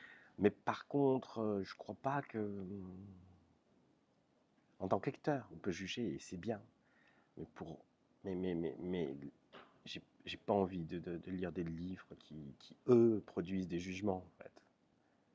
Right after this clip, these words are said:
Il doit y en avoir de très, très bien, hein, je dis pas. Mais disons que c'est pas, j'ai pas envie que ça devienne ça, les livres, en fait. Et moi, j'aurais pas pu avoir plein, il y a plein de réactions que j'aurais pas pu avoir à des fragments de ce livre si,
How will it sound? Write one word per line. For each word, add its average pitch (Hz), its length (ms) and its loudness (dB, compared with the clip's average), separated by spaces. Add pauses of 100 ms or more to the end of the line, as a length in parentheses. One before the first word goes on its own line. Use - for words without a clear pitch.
(1160)
Il 87 60 -6
doit 104 120 6
y 113 60 6
en 113 60 8
avoir 110 180 6
de 117 60 4
très, - 160 -2
très - 140 -2
bien, 131 200 2
hein, 104 80 -4
je 101 60 -10
dis 104 80 -6
pas. 98 320 -2
Mais 95 220 4
disons 98 280 2
que 123 80 -2
c'est - 120 -12
pas, 92 420 -2 (880)
j'ai 98 120 -2
pas 104 120 6
envie 104 220 6
que - 60 -12
ça 104 100 -4
devienne 92 380 2
ça, 104 300 0
les 85 100 0
livres, 80 320 -4
en 80 80 -8
fait. 73 260 -12 (2750)
Et 87 40 0
moi, 107 120 8
j'aurais 87 200 0
pas 92 100 2
pu - 160 -4
avoir 90 200 2
plein, 107 160 2
il 78 100 2
y 87 40 2
a 85 40 4
plein - 160 0
de 95 40 2
réactions 98 300 2
que 90 80 -6
j'aurais 80 120 -4
pas 87 100 -4
pu - 160 -2
avoir 85 360 2
à 78 60 -4
des 76 160 -4
fragments 82 420 -2
de 85 60 -6
ce - 80 -10
livre 98 400 -4
si, - 220 -10